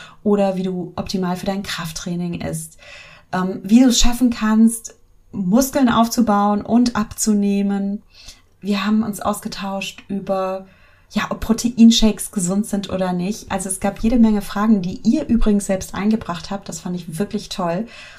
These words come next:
Und ja, vielleicht mache ich sowas in Zukunft mal wieder. Mir hat's nämlich echt richtig Spaß gemacht. Wenn dich das Interview interessiert oder wenn du einfach mehr Inspiration zum Thema Achtsamkeit und gesunde Ernährung haben möchtest,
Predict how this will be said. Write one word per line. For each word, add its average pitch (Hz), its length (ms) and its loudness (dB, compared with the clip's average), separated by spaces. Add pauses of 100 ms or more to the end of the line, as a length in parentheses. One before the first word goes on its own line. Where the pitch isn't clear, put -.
(280)
Und 202 320 -2
ja, 370 140 0
vielleicht 214 240 -2
mache 233 160 0
ich 233 80 -6
sowas 226 200 -2
in 214 100 -4
Zukunft 240 340 -2
mal 196 140 -2
wieder. 226 180 4
Mir 202 120 2
hat's 208 140 -6
nämlich 196 260 -8
echt - 260 -12
richtig 214 280 -6
Spaß 208 340 -4
gemacht. 175 440 -8 (560)
Wenn 214 120 6
dich 247 120 -2
das 208 160 -2
Interview 196 400 -2
interessiert 180 640 -6
oder 190 180 -2
wenn 185 120 -4
du 180 80 -4
einfach - 380 -4 (200)
mehr 202 320 2
Inspiration 202 640 2
zum 196 240 0
Thema 180 380 -2
Achtsamkeit 196 580 -6
und 208 220 2
gesunde 202 420 2
Ernährung 180 580 -4
haben 262 300 2
möchtest, 247 600 -2